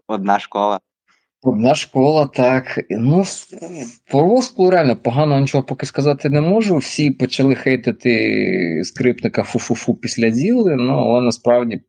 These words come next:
Speaker 2: тут треба визнати, що об'єктивна реальність у вигляді відсутності досвіду багатьох футболістів, е, відсутності розуміння деяких, е, ме-, мет-, методів роботи. Зараз поступово все втягується,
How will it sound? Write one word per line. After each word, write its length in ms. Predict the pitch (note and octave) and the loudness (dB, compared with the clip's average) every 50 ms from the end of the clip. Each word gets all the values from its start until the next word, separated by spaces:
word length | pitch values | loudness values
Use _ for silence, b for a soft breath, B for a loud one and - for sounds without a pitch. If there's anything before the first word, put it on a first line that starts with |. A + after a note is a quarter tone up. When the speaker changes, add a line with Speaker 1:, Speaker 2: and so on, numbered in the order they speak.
| _ _ _ _ _ _ _ _ _ _ _ | _ _ _ _ _ _ _ _ _ _ _
Speaker 2:
тут 180 | - A2 - - | -4 -4 -2 -2
треба 240 | - A2 G2 G2 G2 | -2 -2 0 0 0
визнати, 400 | G#2+ A2 G#2 G#2 G2 G2 - - | 0 0 2 0 -2 -2 -6 -10
що 500 | - - - F2+ E2+ F2 - - F2+ - _ _ _ | -10 -8 -6 -6 -6 -6 -6 -8 -12 -14 _ _ _
об'єктивна 640 | - G2+ G2+ A2+ A2 - - B2 A#2 G#2+ G#2 G#2 G2+ | -6 0 0 0 0 0 -2 -2 0 0 0 2 2
реальність 540 | G2+ G#2 G#2 G#2+ G#2+ G#2+ G#2 G2+ - - G2+ | 2 2 2 2 2 0 -2 -4 -6 -6 -6
у 60 | G2 | -6
вигляді 500 | G2 G2+ G2 F#2+ G2 F#2+ F2+ G2 F#2 F2+ B B B B B _ | -4 -4 -2 0 0 0 0 0 -2 -2 B B B B B _
відсутності 640 | - G2 F#2 - - A2+ - A#2 G2 - - - A2 | -8 -8 -6 -4 -4 0 0 0 -2 -2 -4 -4 -4
досвіду 500 | G2+ G2+ G#2 G#2 - - - F#2 F#2 F#2+ | -2 0 0 -2 -2 -4 -6 -4 -2 0
багатьох 380 | F#2 F#2 G2 G2 G2 - G2+ - | 0 0 0 -2 -2 -4 -6 -4
футболістів, 880 | - - G2+ F#2 G#2 G2+ G#2 B2 D3 C#3+ - - A2+ A2 G#2 - - - | -4 -4 0 0 2 2 4 2 0 0 -4 -4 -4 -4 -4 -8 -10 -6
е, 40 | - E2 E2+ F2 - - C2+ C#2 D2 - F2+ F#2 F#2+ | -2 0 0 0 2 2 0 0 -2 -2 -4 -6 -8
відсутності 540 | - - - G2 - G#2 G2+ - - G#2 | -8 -8 -8 -6 -6 -6 -8 -6 -6 -4
розуміння 640 | F#2+ G2 G2 G2 G2 G2+ G2+ G2+ G2+ G2+ G2 G2 F#2+ - _ _ _ _ _ _ - | -4 -2 -2 -2 -2 0 0 -2 0 0 0 -2 -2 -4 _ _ _ _ _ _ -10
деяких, 640 | F#2+ F#2+ G#2 G#2+ G2+ G2 - - - - - - - | -6 -2 0 0 0 -2 -4 -8 -14 -16 -16 -8 -4
е, 40 | - G#2 G#2 G2+ G2 G2+ | -2 0 0 0 0 0
ме-, 380 | A2 A2+ A#2 A2+ A2 A2 G#2+ - | 2 4 4 4 4 4 2 2
мет-, 360 | A#2 A#2+ A#2+ A#2 - A#2 - - | 2 2 2 0 -2 -8 -8 -4
методів 720 | A2+ G#2+ G#2+ A2 A#2 B2 C3 C#3 C3 - A#2+ G#2 A2 G#2 G#2+ | -4 -2 -2 0 2 2 2 0 0 0 0 0 0 0 2
роботи. 640 | A2+ A2 A#2+ D#3 G3 G#3 - - D3+ C#3+ B2+ B2 - _ _ _ - | 2 2 4 2 0 0 -2 -4 -2 -2 -2 -4 -6 _ _ _ -6
Зараз 520 | G2+ B2 C3 A#2 G2+ F2+ - - _ _ _ _ _ _ _ _ _ _ _ - | 0 2 2 2 2 0 -2 -10 _ _ _ _ _ _ _ _ _ _ _ -10
поступово 520 | A2 - - - - - _ A2+ G2+ F#2 | -10 -10 -10 -14 -18 -4 _ 0 0 0
все 200 | F2+ - - A#2 | 0 -2 -4 -6
втягується, 760 | F#2+ - - - G3+ G#3+ G3+ G3 F#3+ F3+ F3 - - D3+ | -6 -4 -2 0 2 2 2 2 0 0 0 0 -2 -2